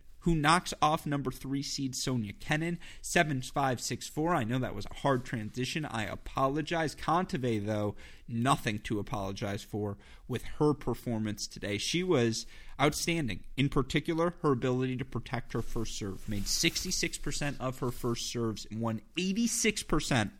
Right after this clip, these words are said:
of those points. Thirty-seven of forty-three overall. Now, she was six of twenty-two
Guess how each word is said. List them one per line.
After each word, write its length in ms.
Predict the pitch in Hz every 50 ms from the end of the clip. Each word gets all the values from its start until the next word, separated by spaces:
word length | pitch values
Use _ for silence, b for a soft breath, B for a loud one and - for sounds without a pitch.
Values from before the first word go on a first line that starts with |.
| - - - - - - - - - - - - - -
of 220 | - 127 123 -
those 240 | - 110 104 107 -
points. 340 | - - 113 98 87 - -
Thirty-seven 840 | - - - 165 175 196 214 220 196 - - 175 160 156 156 151 143 B B B B B B B
of 160 | - 120 135 131
forty-three 680 | - - 151 151 151 151 139 131 - - 131 135 131 117
overall. 400 | 113 113 107 110 110 107 107 107
Now, 380 | 117 131 160 170 143 104 95 - B B B B B B
she 200 | - - 160 160
was 260 | 139 131 - - -
six 300 | - - 180 170 - -
of 220 | - 151 135 -
twenty-two 800 | - - 160 147 139 123 110 - - - 165 143 117 104 101